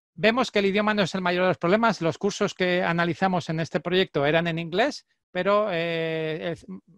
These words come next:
la mitad de los profesores más o menos decía que ellos normalmente se formaban en inglés, con lo cual este no fue el problema. Y hemos tenido quinientos, casi quinientos cincuenta, eh, profesores en una región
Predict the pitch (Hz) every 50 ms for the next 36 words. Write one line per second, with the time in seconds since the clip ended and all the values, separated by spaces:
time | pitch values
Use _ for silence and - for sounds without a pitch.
0 | _ 175 170 156 160 165 151 - 196 214 233 226 220 190 - - 196 - 190 185
1 | - 214 220 226 226 190 160 190 180 - 196 196 202 208 226 220 170 185 165 -
2 | - 185 190 208 202 - 170 156 147 147 147 151 160 165 165 170 196 170 - 160
3 | 151 151 160 170 180 185 170 185 143 - 135 - 151 151 147 156 151 156 151 147
4 | 139 135 135 135 127 127 120 110 - - 135 143 151 151 185 190 185 180 - -
5 | 170 165 160 - - 160 139 - 147 135 139 143 135 113 101 - _ _ _ _
6 | _ _ _ - 156 156 165 151 - 160 156 160 160 160 165 165 165 160 156 147
7 | 139 135 131 127 120 - _ _ _ _ _ _ _ _ _ _ _ _ - 165
8 | 147 139 139 156 170 170 170 147 - 185 180 170 170 131 - - - 170 165 -
9 | 214 160 160 160 165 165 156 170 151 - - 147 127 160 165 156 135 147 135 131
10 | 127 123 120 - _ - _ _ _ _ - 170 151 143 139 135 135 131 127 127
11 | 127 127 127 127 123 - - 147 131 - 151 - - 165 143 120 104 - - _
12 | _ _ _ _ _ _ _ _ - 143 135 139 151 156 156 147 151 151 - -
13 | 165 170 180 185 185